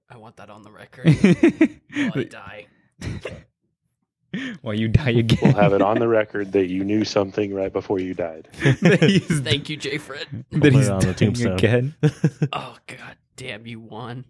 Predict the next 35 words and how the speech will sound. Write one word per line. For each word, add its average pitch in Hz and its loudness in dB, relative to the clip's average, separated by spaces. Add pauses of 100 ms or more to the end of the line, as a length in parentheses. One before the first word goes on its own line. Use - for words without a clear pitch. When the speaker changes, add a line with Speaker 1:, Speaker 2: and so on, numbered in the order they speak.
(280)
Speaker 2:
What - -14
Speaker 1:
Stop 208 4
Speaker 2:
did 214 4
I 214 8
Speaker 1:
making 143 4
Speaker 2:
do? 135 -4
Speaker 1:
me 131 -2
laugh. 123 -2
Speaker 4:
<laughs> - -2 (800)
Yeah. 90 -6
Speaker 2:
Stop 104 0
having 107 2
Speaker 3:
He 101 -6
Speaker 2:
such 95 -4
a - 4
Speaker 3:
realized, 98 2
Speaker 2:
weak 107 2
Speaker 3:
Brandon, 110 6 (100)
Speaker 2:
diaphragm. 123 2
Speaker 3:
he 175 4
knew 101 0
a 95 0
thing. 85 0
Speaker 4:
<laughs> - -2
That'd - -4
actually 92 -2
be 80 0
a 78 -4 (160)
good, 87 -6 (200)
good 107 4
tombstone. 87 0 (120)
I 95 -4
would 90 -2
like 90 -4
that. 87 -4